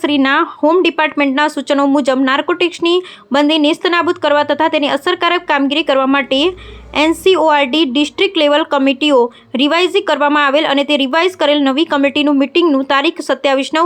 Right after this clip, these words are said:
બે હજાર ચોવીસના રોજ કલાક બાર વાગે પોલીસ કમિશનર કચેરી, પોલીસ ભવન, કોન્ફરન્સ હોલમાં આયોજન કરવામાં આવેલ તેમજ ગૃહ મંત્રાલય હેઠળ નાર્કોટિક્સ કંટ્રોલ બ્યુરોએ તમામ ડ્રગ એન્ફોર્સમેન્ટ એજન્સી માટેનું સંકલન બિંદુ છે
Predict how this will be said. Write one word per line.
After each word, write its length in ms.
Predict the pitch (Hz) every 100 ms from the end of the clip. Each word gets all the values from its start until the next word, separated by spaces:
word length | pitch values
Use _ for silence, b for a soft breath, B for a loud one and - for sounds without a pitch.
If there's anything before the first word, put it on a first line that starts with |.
| 294
બે 80 | 294
હજાર 200 | 254 285 294
ચોવીસના 360 | 254 262 285 277
રોજ 120 | 302 -
કલાક 280 | 269 285 277 277
બાર 80 | 320 285
વાગે 180 | 262 294 277
પોલીસ 220 | 311 -
કમિશનર 360 | 285 294 302 311 285
કચેરી, 300 | 254 277 285 277
પોલીસ 220 | 285 311 247
ભવન, 260 | 262 311 349 B B -
કોન્ફરન્સ 420 | 302 294 349 359 294
હોલમાં 280 | 269 277 262
આયોજન 280 | 262 330 339
કરવામાં 240 | 302 285
આવેલ 140 | 294 311
તેમજ 220 | 277 277 247
ગૃહ 140 | 349 320
મંત્રાલય 420 | 285 285 285 285
હેઠળ 320 | 269 277 277 269
નાર્કોટિક્સ 520 | 277 339 320 349 -
કંટ્રોલ 400 | 277 277 330 349 349 B B 233
બ્યુરોએ 260 | 302 339 370 294
તમામ 260 | 294 320
ડ્રગ 260 | 269 294 302 -
એન્ફોર્સમેન્ટ 640 | 285 311 330 330 311 330 262 277
એજન્સી 380 | 302 302 330 294
માટેનું 300 | 262 294 294
સંકલન 400 | 269 285 285 277
બિંદુ 220 | 247 247
છે 100 | -